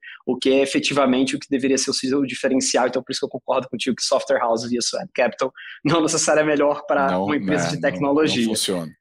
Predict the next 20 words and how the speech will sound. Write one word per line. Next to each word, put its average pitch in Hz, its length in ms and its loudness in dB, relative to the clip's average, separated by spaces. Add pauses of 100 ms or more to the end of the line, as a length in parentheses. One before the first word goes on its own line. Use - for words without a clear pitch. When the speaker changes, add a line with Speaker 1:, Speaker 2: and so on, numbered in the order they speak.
(200)
Speaker 2:
É. 82 380 -4
Speaker 1:
Exato. 113 420 -2 (120)
A 156 100 2
gente 170 240 2
até 190 260 2
fez 185 300 0
um 170 60 -2
sweat 170 240 -2
capital 175 280 0
nosso, 165 640 0
da, 123 240 0
da 120 140 -2
própria 156 360 -2
For 156 200 0
Equity, 147 280 -2
com 180 200 2
um 208 40 2
escritório 185 440 -2
de 185 80 0
advocacia, 175 640 -2